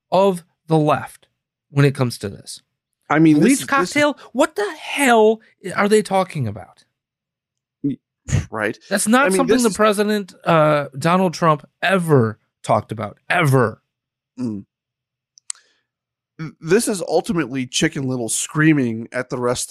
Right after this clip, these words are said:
Speaker 2: the world that the sky is falling.
Speaker 1: Can you share a country with people who literally think like this?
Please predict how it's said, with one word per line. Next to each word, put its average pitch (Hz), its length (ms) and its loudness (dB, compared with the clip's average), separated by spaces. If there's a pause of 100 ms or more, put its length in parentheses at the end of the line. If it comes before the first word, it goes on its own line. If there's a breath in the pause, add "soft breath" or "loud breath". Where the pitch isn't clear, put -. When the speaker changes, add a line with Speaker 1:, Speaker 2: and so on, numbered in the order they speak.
Speaker 2:
the 110 60 -12
world 117 240 -6
that 113 120 -12
the 113 80 -12
sky 117 340 -2
is 95 160 -8
falling. 85 340 -12 (2500)
Speaker 1:
Can 208 260 4
you 220 140 2
share 208 320 2
a 190 60 2
country 175 680 -2
with 156 160 -10
people 208 280 0
who 214 140 2
literally 196 460 2
think 185 260 -6
like 131 180 0
this? - 260 -16